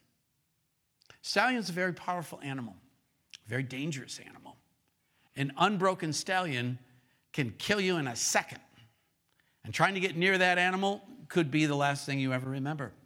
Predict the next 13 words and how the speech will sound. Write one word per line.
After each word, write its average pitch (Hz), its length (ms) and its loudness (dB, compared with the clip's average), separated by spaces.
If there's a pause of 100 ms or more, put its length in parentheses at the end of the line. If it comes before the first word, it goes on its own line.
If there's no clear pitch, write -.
(1600)
A - 60 -10
stallion 170 520 2
under 160 180 2
control, 170 640 -4 (760)
magnificent 92 680 -12
animal. 85 360 -18 (2000)
You, 143 380 -4
you 143 140 0
see 190 300 2
a 170 60 4
stallion 165 500 2
that's, 135 300 -4
that's 127 260 -8